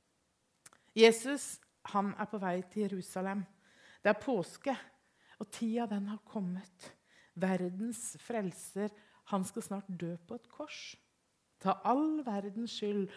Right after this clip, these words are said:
og all verdens skam på seg, overvinne døden så vi kan få leve.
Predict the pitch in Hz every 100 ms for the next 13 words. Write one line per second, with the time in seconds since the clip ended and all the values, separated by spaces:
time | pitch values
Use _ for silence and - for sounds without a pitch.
0 | - - 226 208 233 208 202 196 208 220
1 | - - 190 196 196 190 - 233 208 190
2 | 196 - - _ _ _ - 226 196 160
3 | 156 175 185 202 185 165 156 208 202 208
4 | 180 - 202 196 220 214 190 156